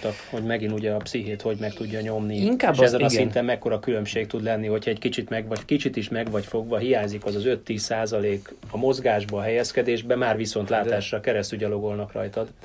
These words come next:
Speaker 3: De milyen befejezések voltak?
Speaker 1: Hát zseniálisak.
Speaker 3: Hát, <laughs> hát ez összes, ez, ez valami elképesztő, és ezt megtapasztaltam, hogy szerencsés voltam ebből a szempontból, ugye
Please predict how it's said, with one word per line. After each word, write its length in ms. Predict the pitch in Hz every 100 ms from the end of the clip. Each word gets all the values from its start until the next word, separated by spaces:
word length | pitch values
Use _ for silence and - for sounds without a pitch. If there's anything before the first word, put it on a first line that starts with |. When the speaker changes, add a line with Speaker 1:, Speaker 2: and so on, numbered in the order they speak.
| -
Speaker 3:
De 80 | 117
milyen 240 | 131 101
befejezések 680 | 92 - 82 82 82 87 -
voltak? 340 | 87 85 87
Speaker 1:
Hát 180 | 110 101
zseniálisak. 680 | 101 90 92 95 - 113 - -
Speaker 3:
Hát, 160 | - 107 960 - 960
<laughs> 300 | - - -
hát 160 | - 127
ez 160 | 131 143
összes, 540 | 156 - 95 101 -
ez, 140 | 113 110 107
ez 120 | 107
valami 220 | 107 104
elképesztő, 580 | 120 117 101 90 87 -
és 80 | -
ezt 200 | 98 -
megtapasztaltam, 720 | 104 104 - 80 - 87 85
hogy 100 | 87
szerencsés 500 | 87 90 87 87 85
voltam 240 | - 87 92
ebből 220 | 87 87
a 20 |
szempontból, 460 | - 85 - 87
ugye 140 | 87